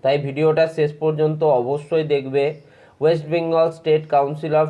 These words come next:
Technical and Vocational Education and Skill Development-এর যারা সেকেন্ড সেমিস্টার স্টুডেন্টরা রয়েছো, তাদের জন্য কিন্তু এই ভিডিওটা খুব ইম্পর্ট্যান্ট হতে চলেছে।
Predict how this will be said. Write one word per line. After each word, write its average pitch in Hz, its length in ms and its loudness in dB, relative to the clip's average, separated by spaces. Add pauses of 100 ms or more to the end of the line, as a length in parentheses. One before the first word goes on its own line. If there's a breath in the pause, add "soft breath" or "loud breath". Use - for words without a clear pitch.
(120)
Technical 147 420 -2
and 151 240 2
Vocational 143 520 -2
Education 143 440 -2 (100)
and 147 140 0
Skill 156 300 -4
Development-এর 147 760 0
যারা 143 240 2
সেকেন্ড 160 480 -2
সেমিস্টার 156 480 -2
স্টুডেন্টরা 143 640 0
রয়েছো, 151 560 0 (320 loud breath)
তাদের 151 400 2
জন্য 170 320 2
কিন্তু 160 420 -2
এই 151 120 6
ভিডিওটা 147 520 2
খুব 160 260 -4
ইম্পর্ট্যান্ট 139 580 -2
হতে 143 200 -8
চলেছে। 110 540 -6